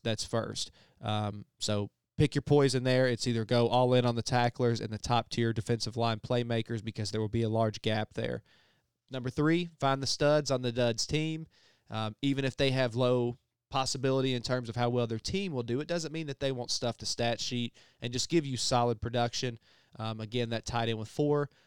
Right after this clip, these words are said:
Play the playmakers when you are torn. Find guys that have consistently made big plays if guys are close on their output. And then five, it's just same thing you do on a regular team. Watch the matchups,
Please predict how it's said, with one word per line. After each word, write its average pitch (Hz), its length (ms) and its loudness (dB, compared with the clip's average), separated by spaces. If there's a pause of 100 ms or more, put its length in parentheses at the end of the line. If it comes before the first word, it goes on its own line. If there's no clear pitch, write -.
(200)
Play 185 160 2
the 165 100 0
playmakers 147 640 0
when 123 260 -6
you 117 180 -6
are 107 140 -6
torn. 156 500 -4
Find 123 340 -2
guys 117 340 -2
that 113 120 -4
have 110 160 -8
consistently 117 640 -6
made 113 300 -2
big 110 220 -6
plays 117 400 0
if 110 120 -8
guys 110 340 0
are 107 60 -6
close 120 420 0
on 110 120 -2
their 107 160 -6
output. 120 520 2 (300)
And 147 140 -4
then 160 100 0
five, 156 480 -2
it's 110 120 -2
just - 280 -2 (320)
same 180 240 4
thing 180 240 0
you 175 80 -2
do 175 200 2
on 165 120 2
a 160 60 -2
regular 147 380 0
team. 120 280 -2 (380)
Watch 113 260 -2
the 156 80 -4
matchups, 143 500 -2